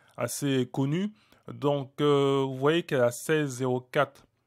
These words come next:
point cinq était aussi une L T S qui est sortie avec la cinquième révision, je peux m'exprimer ainsi. Donc, la dix-huit zéro quatre, euh, vous connaissez déjà le, le terme à employer, ou du moins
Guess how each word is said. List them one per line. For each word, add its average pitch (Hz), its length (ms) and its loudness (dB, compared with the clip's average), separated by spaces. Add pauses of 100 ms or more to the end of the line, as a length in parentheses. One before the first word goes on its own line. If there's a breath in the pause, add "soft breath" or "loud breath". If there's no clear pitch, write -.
(120)
point 131 200 0
cinq 139 340 -6
était 131 160 -6
aussi 127 300 -6
une 131 180 -6
L 120 160 -2
T - 140 -4
S 127 160 0
qui 123 100 -10
est - 20 -6
sortie 117 380 -8
avec 110 240 -6
la 101 80 -12
cinquième 123 380 -6
révision, 117 500 0 (540 soft breath)
je 117 120 -8
peux 117 140 -4
m'exprimer 117 400 -6
ainsi. 107 400 -8 (420 soft breath)
Donc, 139 220 -2
la 143 120 2
dix-huit 160 300 -8
zéro 165 260 0
quatre, 170 320 0
euh, 135 80 2
vous 123 200 -2
connaissez 139 420 -6
déjà 135 300 0
le, 110 360 0
le 110 100 -2
terme 139 420 0 (100)
à 117 120 2
employer, 123 520 -2
ou 127 120 -2
du 113 100 -10
moins 117 240 -2